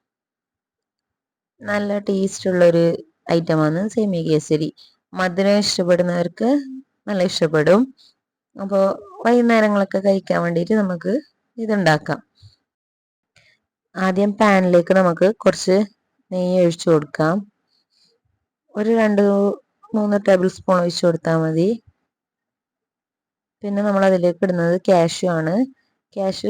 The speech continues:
ചെറുതായിട്ട് നമ്മൾ റോസ്റ്റ് ചെയ്തെടുക്കാം. ചെറിയൊരു ഗോൾഡൻ കളർ ആവുന്നത് വരെ റോസ്റ്റ് ചെയ്യാം. ദാ ഈ ഒരു കളർ ആകുമ്പോൾ നമുക്ക് ഇതിനെ എടുത്തു മാറ്റാം. പിന്നെ നമ്മൾ ഇതിലേക്ക് ചേർത്ത് കൊടുക്കുന്നത് കിസ്മിസ് ആണ്.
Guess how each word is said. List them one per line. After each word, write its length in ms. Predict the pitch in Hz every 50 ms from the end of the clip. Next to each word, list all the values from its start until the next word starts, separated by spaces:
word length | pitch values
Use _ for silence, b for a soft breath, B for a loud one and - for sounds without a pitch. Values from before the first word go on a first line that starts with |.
| 214 -
ചെറുതായിട്ട് 480 | 214 190 175 160 175 170 170 165 180 202
നമ്മൾ 180 | 202 180 170 170 180 185
റോസ്റ്റ് 300 | 180 170 170 - - -
ചെയ്തെടുക്കാം. 500 | 180 170 175 170 160 151 - - 170 180 214 220 -
ചെറിയൊരു 380 | - 196 185 185 185 180 180 180 180
ഗോൾഡൻ 380 | 180 175 165 165 165 170 170 180 - - - -
കളർ 200 | 180 170 160 160
ആവുന്നത് 280 | 160 160 160 160 160 156
വരെ 180 | 160 160 160 180 208 214
റോസ്റ്റ് 260 | 202 190 - - - 165
ചെയ്യാം. 280 | 160 156 156 175 202 247 254 _ _ _ _ _ _ _ _ _ _ _ _ _ _ _ _ _ _ _ _ _ _ _ _ _ _ _ _ _ _ _ _ _ _ _ _ _ - _ _ _ _ _ _ _ _ _ _ _ _ _ _ _ -
ദാ 120 | 202 190 185 185 190 202
ഈ 20 | 208 214 214
ഒരു 120 | 208 208 202
കളർ 240 | 196 180 175 170 170 165
ആകുമ്പോൾ 260 | 170 165 165 180 190 - - - _ _ _ _ _ _
നമുക്ക് 300 | 202 190 175 165 165 - 175
ഇതിനെ 180 | 170 170 175 180 180
എടുത്തു 220 | 170 - - 170 170
മാറ്റാം. 360 | 160 160 147 - 160 175 208 262 269 269 - _ _ _ _ b b b b b b b b b _ _ _
പിന്നെ 200 | - 214 214 220 220
നമ്മൾ 180 | 214 202 196 190 185 185
ഇതിലേക്ക് 340 | 170 175 170 170 170 180 - -
ചേർത്ത് 260 | 185 170 165 - - 175 170
കൊടുക്കുന്നത് 540 | 165 170 - - 165 160 160 160 160 170 202 285 302 - _ _ _ -
കിസ്മിസ് 520 | 185 180 170 - - 180 185 185 175 - 185 165
ആണ്. 200 | 156 151 156 180